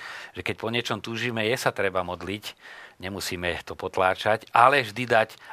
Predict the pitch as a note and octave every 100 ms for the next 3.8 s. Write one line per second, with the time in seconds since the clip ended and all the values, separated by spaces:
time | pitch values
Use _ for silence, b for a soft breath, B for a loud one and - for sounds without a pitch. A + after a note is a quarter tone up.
0 | - A2+ A2+ F#2+ - _ _ _ _ -
1 | C3+ C3+ A#2+ A2+ G#2 G#2+ G2 E2+ F2 E2+
2 | D#2+ D2+ _ _ b b b b b b
3 | b b - - C#3+ C3 B2 A#2+